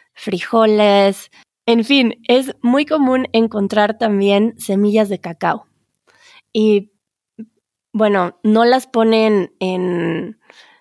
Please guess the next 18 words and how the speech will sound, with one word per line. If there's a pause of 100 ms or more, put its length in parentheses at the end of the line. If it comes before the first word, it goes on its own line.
(160)
en
pedazos
pequeños,
que
ahora
es
muy
popular
encontrar (380)
estas
bolsas
de
superfoods
que (140)
se
llama
cacao
nibs.